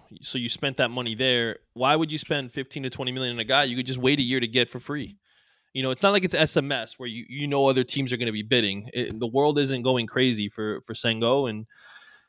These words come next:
<sighs> and even still, like, I, I see some lapses in concentration when I, you know, when I saw him play last year, and there's a reason that, that, you know, uh, Juric benched him at some point. So that's a, that's a little worrying. I, you know, I thought that he would continue to be on an upward trajectory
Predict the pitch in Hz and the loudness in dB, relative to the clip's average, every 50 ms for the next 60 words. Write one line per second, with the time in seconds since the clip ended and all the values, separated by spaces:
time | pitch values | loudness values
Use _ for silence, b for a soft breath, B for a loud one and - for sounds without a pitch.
0 | b b _ _ _ _ _ _ _ _ - - - - - - - 131 139 160 | b b _ _ _ _ _ _ _ _ -10 -8 -6 -6 -6 -6 -4 -2 0 0
1 | 190 208 202 - - - 165 180 180 151 131 123 113 - - B B B B B | 0 0 -2 -2 -2 0 2 4 6 6 6 4 2 -2 -8 B B B B B
2 | - 120 - - - 131 139 147 147 - - 175 175 160 - 165 151 143 135 127 | -4 -4 -4 -2 -2 0 0 0 -2 -4 -4 -4 -4 -2 -2 -2 -2 0 2 4
3 | 131 135 147 - - - 143 135 135 135 127 - 139 131 127 - 135 123 - - | 4 4 4 2 -2 -4 -4 -4 -4 -6 -6 -2 -2 -2 -2 -2 -6 -6 -2 0
4 | 135 135 - - 139 131 131 131 123 104 123 131 127 123 120 110 85 85 113 107 | 0 0 0 -2 -4 -4 -4 -6 -6 -6 0 2 4 4 4 4 2 -2 -6 -8
5 | 110 135 127 117 113 123 120 117 - - 123 131 135 120 - 139 127 123 120 117 | -8 -6 -4 -2 0 2 0 0 0 0 0 0 -2 0 2 4 4 6 6 6
6 | 123 131 - - 175 165 147 127 120 113 113 113 117 120 123 120 127 123 127 117 | 4 4 2 0 -2 -2 -2 -2 -4 -4 -4 -4 -2 -2 -2 -2 -4 -2 0 2
7 | 113 117 110 - - 123 117 110 - - 120 117 110 107 110 110 101 52 - 71 | 2 2 2 2 2 2 2 2 0 -4 -6 -6 -4 -4 -4 -4 -4 -2 0 0
8 | - - - 104 113 120 120 123 120 - - - 113 123 127 - - 135 139 143 | -2 -2 -4 -4 -2 0 2 0 0 0 2 0 0 0 0 -4 -4 -4 -2 0
9 | 147 139 - - - 139 143 - 156 151 160 170 - - - 110 98 85 - _ | -2 -2 0 0 0 0 0 0 -2 -2 -2 -2 -4 -4 -2 -2 -2 -2 -4 _
10 | B B B B B B B B B B _ _ _ _ _ _ - 104 110 - | B B B B B B B B B B _ _ _ _ _ _ 0 0 2 2
11 | - 123 123 123 123 123 123 123 113 113 - 135 135 139 135 123 120 131 135 143 | 2 4 4 6 6 6 6 6 4 2 2 2 2 2 2 2 2 2 2 2
12 | 131 110 107 104 101 104 104 110 110 110 104 101 67 90 120 120 - 143 139 143 | 2 0 -2 -4 -6 -6 -6 -6 -6 -6 -4 -2 0 0 0 2 2 2 2 2
13 | 135 - 123 127 139 131 127 117 - 127 120 - 139 127 123 123 117 123 127 120 | 2 0 -2 0 0 0 0 -2 -6 -8 -8 -6 -4 -4 -4 -2 -2 -2 -2 0
14 | 117 120 123 - - 123 117 - 117 120 143 151 151 - - 113 117 117 117 113 | 0 0 -2 0 -2 -6 -4 -6 -4 0 0 0 0 0 -2 -4 -2 -2 -4 -6